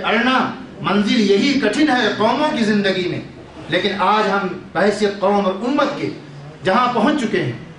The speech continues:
وہ گاڑی ریورس بیک نہیں ہو سکتی، پیچھے نہیں جائے گی گاڑی۔ تہذیب کی گاڑی ہمیشہ آگے جاتی ہے۔ آج عرب ملکوں میں جو جمہوریت آ رہی ہے،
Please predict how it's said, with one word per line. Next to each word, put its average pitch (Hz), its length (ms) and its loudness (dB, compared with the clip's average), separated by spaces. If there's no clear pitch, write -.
وہ 156 140 -2
گاڑی 202 260 4
ریورس 208 280 4
بیک 220 200 2
نہیں 247 120 2
ہو 208 80 4
سکتی، - 320 -4
پیچھے 349 220 2
نہیں 330 160 2
جائے 285 140 4
گی 214 140 2
گاڑی۔ - 320 -2
تہذیب 214 400 4
کی 220 100 4
گاڑی 247 240 4
ہمیشہ 233 240 2
آگے 226 300 2
جاتی - 300 0
ہے۔ - 40 -6
آج 254 320 0
عرب 226 180 2
ملکوں 226 300 4
میں 247 100 2
جو 226 60 2
جمہوریت 214 560 2
آ 240 200 2
رہی 247 240 2
ہے، 269 180 2